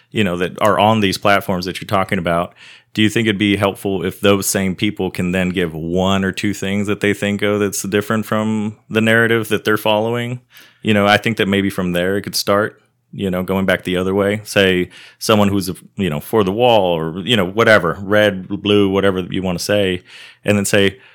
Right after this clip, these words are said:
"You know, but I think this other thing might be true," you know, and just say that and just give that shock reaction to those bases and see what happens.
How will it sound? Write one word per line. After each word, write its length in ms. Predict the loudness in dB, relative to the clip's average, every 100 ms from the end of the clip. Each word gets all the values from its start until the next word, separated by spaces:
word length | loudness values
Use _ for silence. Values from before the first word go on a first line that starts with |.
| _ -4
"You 140 | 0
know, 100 | 2
but 100 | 6
I 120 | 6
think 180 | 4 0
this 160 | 0 4
other 180 | 4 4
thing 200 | 0 0
might 160 | 0
be 80 | -2
true," 280 | -4 -4 -6 -16 _ _
you 160 | -4 -2
know, 220 | -2 -2
and 140 | -2
just 180 | 0 2
say 220 | 4 4
that 400 | 4 2 0 -6 _
and 140 | -4 -4
just 180 | -2
give 140 | 0 2
that 180 | 0 2
shock 380 | 2 2 2
reaction 600 | -2 -2 -2 -2 -4 -4 -2
to 140 | 0
those 220 | 0 -2
bases 720 | -2 -2 -2 -4 -4 -6 -12 _ -10
and 100 | -4
see 140 | -2
what 100 | 2
happens. 460 | 0 0 -8 -10